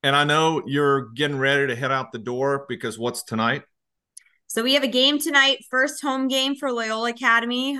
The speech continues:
Speaker 2: Uh, really excited, jazzed up about that. Hopefully we'll get a Rambler win,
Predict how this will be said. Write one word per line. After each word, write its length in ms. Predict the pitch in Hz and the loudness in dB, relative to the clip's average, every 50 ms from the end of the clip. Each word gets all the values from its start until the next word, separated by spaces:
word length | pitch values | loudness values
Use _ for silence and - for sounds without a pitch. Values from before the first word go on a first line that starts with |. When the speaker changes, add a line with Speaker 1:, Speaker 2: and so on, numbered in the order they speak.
| - 214 | -2 2
Speaker 2:
Uh, 240 | 208 202 196 196 190 | 2 4 2 2 0
really 320 | 196 220 226 226 240 226 | -4 -4 -4 -4 -4 -6
excited, 560 | 220 - - - 226 208 220 214 226 226 208 | -6 -10 -4 -2 0 0 0 0 -2 -4 -4
jazzed 380 | 190 214 208 202 214 208 - 214 | -4 0 0 0 0 0 0 -2
up 160 | 202 202 - | -2 -2 -2
about 260 | 208 220 220 220 214 | 0 2 2 2 2
that. 240 | 214 214 214 214 - | 2 2 2 2 2
Hopefully 640 | 214 220 208 202 202 - 214 208 208 208 208 208 214 | -2 -6 -8 -8 -6 -6 -2 -2 0 0 0 0 0
we'll 180 | 202 196 190 190 | 0 -2 -2 -2
get 200 | 196 202 196 - | -2 -4 -4 -4
a 100 | 202 190 | -4 -4
Rambler 500 | 180 185 185 185 190 190 190 196 190 185 | -4 -4 -2 -2 -2 -2 -2 -2 -2 0
win, 440 | 180 185 175 175 180 196 240 277 | -2 -2 -2 -2 -2 -2 -4 -6